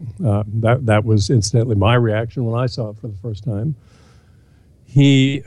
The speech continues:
went to the adjacent gallery. There were two other Leonardos in that gallery, uh, from the same period, same new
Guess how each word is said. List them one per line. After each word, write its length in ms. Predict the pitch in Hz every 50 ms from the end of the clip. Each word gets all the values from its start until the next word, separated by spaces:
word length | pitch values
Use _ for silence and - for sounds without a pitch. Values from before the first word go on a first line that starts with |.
| - -
went 420 | 160 165 135 104 123 143 151 131
to 100 | - 147
the 240 | 131 120 135 - -
adjacent 580 | 139 117 95 131 127 147 202 - - 214 165 123
gallery. 380 | 127 117 110 104 107 117 135
There 200 | 151 127 127 120
were 140 | 117 117 117
two 300 | - - - 156 151 147
other 280 | 139 139 131 139 135 127
Leonardos 1040 | 120 127 131 131 120 117 120 120 139 156 156 135 117 110 113 127 139 127 - - -
in 160 | - 127 120
that 240 | 117 127 170 - -
gallery, 560 | - 117 113 107 107 107 117 131 151 160 - -
uh, 160 | - 117 110 104
from 260 | 107 - 139 117 110
the 80 | 104
same 320 | 107 - - 131 127 135 123
period, 580 | - - 160 160 160 151 127 120 120 139 131
same 300 | - - 123 117 120 123
new 220 | 117 113 120 123